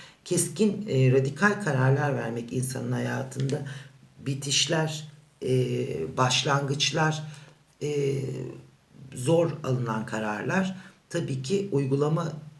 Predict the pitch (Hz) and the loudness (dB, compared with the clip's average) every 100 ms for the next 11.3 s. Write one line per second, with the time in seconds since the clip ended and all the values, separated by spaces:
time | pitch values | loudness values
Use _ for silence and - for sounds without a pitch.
0 | _ 127 127 - 123 120 - 123 123 127 | _ -4 -2 -2 -4 -4 -4 -2 0 0
1 | 120 - - - - _ _ _ _ _ | -2 -4 -16 -20 -20 _ _ _ _ _
2 | _ 127 147 147 147 139 135 - - 110 | _ 0 6 6 4 -2 -2 -2 -2 -2
3 | 143 - - - - 135 135 131 135 131 | -2 -4 -12 -8 -4 -4 -4 -2 0 2
4 | 131 147 147 127 113 - 98 101 98 131 | 2 2 0 -4 -2 -4 -6 -6 -4 -2
5 | 131 - 180 185 185 160 143 143 135 156 | 0 2 2 2 2 6 6 6 2 -2
6 | 147 123 117 - - - - - - 156 | 0 0 0 -2 -4 -8 -14 -18 -4 -2
7 | 156 - 131 - - 117 - 104 - - | 0 -2 -2 -2 -4 -4 -6 -4 -4 -6
8 | - - 131 165 170 - 156 151 - - | -8 -4 0 0 0 -2 -4 -4 -10 -16
9 | - - _ 139 139 135 131 131 - - | -20 -20 _ -2 0 2 2 0 -4 -8
10 | - - 156 170 - 156 147 139 135 135 | -10 -2 2 2 2 0 0 -2 2 4
11 | 131 131 131 | 6 6 6